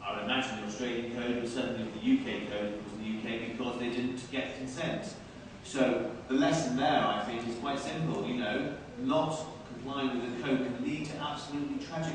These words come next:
consequences. And in that particular case, a simple call to ask for consent, and so the woman would have known that she was, uh, subject of a hoax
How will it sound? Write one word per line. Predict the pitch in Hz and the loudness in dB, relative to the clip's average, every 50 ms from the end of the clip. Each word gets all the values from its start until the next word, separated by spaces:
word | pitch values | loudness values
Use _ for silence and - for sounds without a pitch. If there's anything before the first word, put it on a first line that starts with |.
| 127 - - | -4 -6 -6
consequences. | 180 175 - - - - - - - - 101 98 98 98 - - - | -6 -6 -6 -6 -6 -8 -8 -8 -8 -8 -8 -8 -8 -10 -12 -12 -12
And | 113 120 | -10 -8
in | 123 | -6
that | 139 156 151 156 - | -4 -4 -4 -6 -6
particular | - 131 117 117 117 113 - 143 | -6 -8 -8 -6 -8 -8 -4 -4
case, | 131 113 - - - - - - - - - - - - - - - - - - - | -2 -2 -2 -4 -4 -6 -8 -10 -12 -14 -16 -16 -16 -16 -14 -14 -14 -14 -14 -12 -12
a | |
simple | - - 175 165 156 139 131 - - | -8 -6 0 0 2 2 2 0 0
call | 156 151 135 123 - | 0 2 2 4 4
to | - 135 127 127 | 2 0 0 0
ask | 139 170 147 147 - - | 2 2 2 2 0 -2
for | 120 120 - | -4 -6 -6
consent, | - - - - 120 - - 127 - - | -8 -6 -4 -2 0 0 0 0 -2 -4
and | - 117 | -6 -6
so | - 135 127 | -2 -2 0
the | 123 120 117 117 | 0 0 0 0
woman | 123 135 131 123 120 | 2 2 2 2 0
would | 113 113 | -2 -4
have | 113 117 | -4 0
known | 123 131 127 123 113 | 0 2 2 2 0
that | 113 - | 0 -2
she | - - 123 117 | -4 -4 -2 -2
was, | - 113 - - - - - - - - - - - - | -2 -4 -4 -6 -8 -10 -12 -12 -14 -14 -14 -14 -10 -10
uh, | 605 - 605 605 605 - - - - - - - | -8 -4 -4 -4 -4 -4 -6 -6 -8 -10 -12 -12
subject | - - - 262 277 - - - - | -12 -2 0 2 2 2 2 0 -2
of | - - - | -4 -4 -4
a | |
hoax | - 208 - 269 262 - - - - - - - | -4 -4 -2 0 2 2 2 0 0 -2 -4 -8